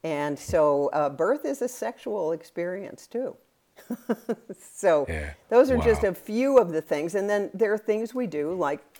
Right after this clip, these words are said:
Speaker 1: everyone getting an epidural. Well, the problem with an epidural, 'cause you'd asked me about that, is in some people, twenty-five percent of the time, it causes a fever of unknown origin in the mother. And nobody knows why, to this day,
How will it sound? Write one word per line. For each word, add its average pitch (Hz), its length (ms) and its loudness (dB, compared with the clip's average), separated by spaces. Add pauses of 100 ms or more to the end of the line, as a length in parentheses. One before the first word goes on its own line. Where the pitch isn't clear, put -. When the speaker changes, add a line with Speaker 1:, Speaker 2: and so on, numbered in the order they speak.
(160)
Speaker 1:
everyone 185 420 0
getting 160 260 0
an 151 80 -2
epidural. 175 580 -2 (300)
Well, 185 160 4
the 160 80 -6
problem 202 340 4
with 165 140 -2
an 147 100 0
epidural, 147 640 0
'cause 151 180 -6
you'd 147 140 -4
asked 165 260 -2
me 170 80 -4
about 139 340 -4
that, 139 260 -6 (460)
is 185 280 4 (100)
in 226 280 2
some 262 480 2
people, 285 560 0 (720)
twenty-five 220 560 4
percent 185 320 0
of 165 80 0
the 160 60 -2
time, 175 460 -6
it - 180 -4
causes 190 840 2 (580)
a 196 140 6
fever 247 580 2
of 175 280 0
unknown 185 540 0
origin 160 580 4
in 151 200 0
the 151 80 0
mother. 151 500 2
And 180 180 2
nobody 240 380 6
knows 202 320 2
why, 170 300 0
to 160 160 0
this 180 220 2
day, 135 380 4